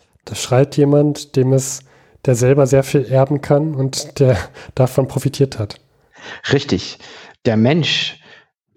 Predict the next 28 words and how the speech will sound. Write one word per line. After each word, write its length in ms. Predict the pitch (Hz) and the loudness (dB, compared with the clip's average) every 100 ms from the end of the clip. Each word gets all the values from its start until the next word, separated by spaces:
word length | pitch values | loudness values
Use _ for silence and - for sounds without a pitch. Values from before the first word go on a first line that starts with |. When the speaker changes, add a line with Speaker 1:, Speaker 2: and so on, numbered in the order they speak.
| - | -4
Speaker 2:
wichtig, 540 | 139 139 - 92 - - | -2 -2 -4 -6 -6 -6
also 360 | 113 110 - - - - _ _ _ _ _ | -2 -2 -2 -16 -20 -20 _ _ _ _ _
die, 280 | 123 117 - | -8 -6 -6
der 240 | - 190 113 | -10 -2 2
Mensch 440 | 110 160 160 - | 2 2 0 -4
hat 180 | - - | -6 -8
als 200 | 107 - | -8 -2
Lebenszweck, 640 | 117 160 156 - 120 110 | 2 2 0 -6 -6 -4
seine 280 | - 110 107 | -2 0 0
Seele 320 | 107 120 117 | 2 2 2
wachsen 320 | 113 - - | 0 -2 -4
zu 120 | 101 104 | -4 -4
lassen, 340 | 92 - 90 - | -6 -6 -12 -10
nach 180 | 98 95 | -8 -4
Walter 260 | 98 95 87 | -4 -2 -2
Rathenau. 640 | 92 110 95 85 82 90 _ _ _ - - - _ | -2 -4 -4 -4 -6 -10 _ _ _ -20 -20 -20 _
Und 180 | 123 120 | 0 2
um, 220 | 117 107 - | 2 2 2
um, 220 | 117 113 | 0 2
um 160 | - 120 | 0 2
ihn 140 | 113 | 2
wachsen 340 | 110 131 - 151 | 0 -2 -2 -2
zu 140 | - | 0
lassen, 420 | 117 117 - 90 - _ - - _ | 0 -2 -4 -10 -12 _ -20 -20 _
müssen 340 | 120 127 131 117 | -2 0 2 -2
Klassen 440 | - 120 123 131 | -2 -2 -2 -2
abgeschaffen 640 | 104 113 104 - 87 95 92 | -4 -6 -6 -4 -4 -6 -10
werden. 380 | 87 76 92 | -8 -8 -12